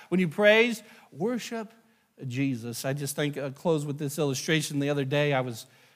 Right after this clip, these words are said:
was actually, I was at my in-laws' house in, in Lancaster, and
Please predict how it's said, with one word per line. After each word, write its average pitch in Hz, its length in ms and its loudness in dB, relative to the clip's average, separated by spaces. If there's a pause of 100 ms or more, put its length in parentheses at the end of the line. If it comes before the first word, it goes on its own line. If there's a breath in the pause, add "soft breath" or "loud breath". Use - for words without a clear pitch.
was 143 120 -6
actually, 139 300 4
I 139 80 10
was 139 160 4
at 147 140 6
my 143 100 2
in-laws' 143 440 2
house 143 380 2
in, 117 220 -10 (880)
in 131 140 -4
Lancaster, 143 720 4
and 131 200 -2